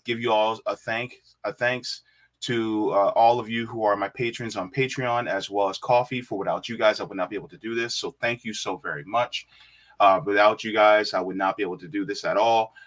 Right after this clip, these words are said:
Thank you to the patrons on Patreon, Coffee, as well as members. Yes, I also do have memberships. So thank you so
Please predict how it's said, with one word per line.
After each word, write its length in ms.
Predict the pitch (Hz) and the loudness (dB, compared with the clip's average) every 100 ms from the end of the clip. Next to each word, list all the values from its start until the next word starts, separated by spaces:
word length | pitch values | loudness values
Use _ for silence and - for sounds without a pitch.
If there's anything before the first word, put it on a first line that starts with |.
| _ | _
Thank 200 | 104 98 | -8 -8
you 80 | 107 | -10
to 100 | - | -12
the 40 | 98 | -6
patrons 320 | 107 - 90 | -4 -4 -8
on 100 | 85 | -4
Patreon, 520 | 135 127 - 123 123 | 0 0 0 -2 -2
Coffee, 400 | - 120 - 127 | 2 2 2 -2
as 200 | 110 107 | -4 -2
well 200 | 135 180 | 0 0
as 120 | 175 | -2
members. 460 | 127 143 147 87 - | -2 -4 -4 -8 -10
Yes, 260 | 110 120 - | -4 -4 -2
I 60 | |
also 240 | 98 101 107 | -2 -4 -8
do 120 | 104 | -6
have 160 | 104 101 | -6 -6
memberships. 500 | 92 78 - - - | -8 -8 -10 -8 -6
So 240 | - 85 | -6 -6
thank 260 | 101 101 - | -8 -8 -8
you 180 | 104 - | -12 -6
so 600 | - - 104 101 101 | -4 0 2 2 2